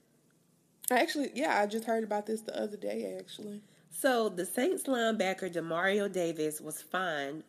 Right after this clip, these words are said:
Speaker 2: for wearing a headband that said, "Man of God."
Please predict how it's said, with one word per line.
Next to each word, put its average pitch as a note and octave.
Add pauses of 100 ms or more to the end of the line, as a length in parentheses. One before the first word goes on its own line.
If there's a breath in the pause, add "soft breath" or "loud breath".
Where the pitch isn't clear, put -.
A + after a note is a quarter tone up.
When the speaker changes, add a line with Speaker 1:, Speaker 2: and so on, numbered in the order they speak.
Speaker 2:
for E3
wearing D#3+
a D3+
headband D#3
that D3+
said, C#3+
"Man D#3+
of E3
God." C3+